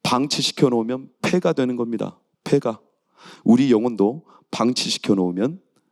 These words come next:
어느 순간인가 사라져 버립니다. 줏대가 없어요. 하나님의 도우심 믿어지지 않아요. 불이 떨어져야 되는 거예요. 그래서,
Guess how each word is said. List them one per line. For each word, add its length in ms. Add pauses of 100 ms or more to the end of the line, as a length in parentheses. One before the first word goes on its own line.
(380)
어느 300
순간인가 760 (500)
사라져 440
버립니다. 540 (560)
줏대가 320
없어요. 480 (1300)
하나님의 420
도우심 480 (680)
믿어지지 540
않아요. 400 (720)
불이 460
떨어져야 420
되는 240
거예요. 180
그래서, 380